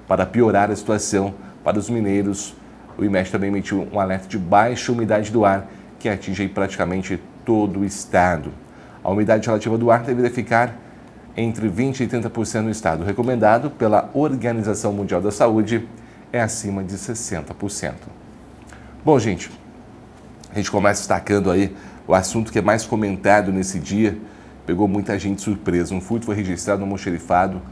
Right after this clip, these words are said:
na madrugada desta quinta-feira. Autores levaram módulos eletrônicos dos ônibus que realizam o transporte dos alunos da rede pública de ensino.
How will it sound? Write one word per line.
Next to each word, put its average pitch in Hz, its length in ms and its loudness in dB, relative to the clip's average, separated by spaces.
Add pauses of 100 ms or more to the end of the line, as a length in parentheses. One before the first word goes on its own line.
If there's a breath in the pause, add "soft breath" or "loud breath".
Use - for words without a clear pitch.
(380 loud breath)
na 95 120 -2
madrugada 92 460 0
desta 98 180 -4
quinta-feira. 92 680 -4 (320 loud breath)
Autores 107 500 0
levaram 98 480 2 (280)
módulos 95 640 0
eletrônicos 98 680 -2
dos 92 220 -4
ônibus 95 400 0 (320 loud breath)
que 101 120 -6
realizam 101 420 0
o - 20 -4
transporte 95 600 -2
dos 101 160 -2
alunos 98 400 0
da 95 160 0
rede 92 260 -4
pública 113 500 -4
de 95 80 -6
ensino. 107 520 -4